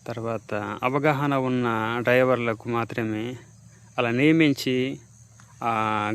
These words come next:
గాడి రోడ్లలో వెళ్తే బాగుంటుంది. అలా గాడి రోడ్లలో నుంచి మనం క్షేమంగా వెళ్ళి రావాలంటే అనుభవం కలిగిన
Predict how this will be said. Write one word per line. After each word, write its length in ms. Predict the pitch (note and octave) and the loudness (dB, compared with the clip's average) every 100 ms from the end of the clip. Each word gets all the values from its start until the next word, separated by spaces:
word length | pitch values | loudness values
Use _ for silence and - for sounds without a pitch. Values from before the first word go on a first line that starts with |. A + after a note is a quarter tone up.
| A#2+ | 6
గాడి 160 | C#3 | 6
రోడ్లలో 400 | C3 C3+ B2+ B2 | 6 2 2 2
వెళ్తే 600 | A#2 A#2 A2 A2 G#2 B2+ B2 - | 2 2 0 -2 -2 -4 -10 -4
బాగుంటుంది. 600 | A#2+ A#2+ A#2+ A2 A2 A2 | 2 2 2 0 -2 -2
అలా 300 | A#2 G#2+ G#2 A2+ | -2 -2 -6 0
గాడి 160 | C3 C3+ | 2 2
రోడ్లలో 460 | C3 B2+ B2+ B2 A#2 | 0 0 0 0 0
నుంచి 520 | A#2+ A#2 A#2 A2+ A#2+ - - - - - - - | 0 0 -2 -2 -6 -14 -20 -20 -20 -20 -20 -6
మనం 200 | B2+ A#2 | -2 0
క్షేమంగా 500 | A2+ - D3 D3+ D3 | 0 2 4 4 4
వెళ్ళి 220 | C3 C3 B2 | 2 0 0
రావాలంటే 520 | A#2 A#2 A#2 A2 B2 | -2 -2 -4 -4 -2
అనుభవం 360 | C3 B2+ B2+ | -2 0 0
కలిగిన 600 | B2 A#2 A#2+ A2+ G#2+ A2+ | 0 0 0 -2 -2 -6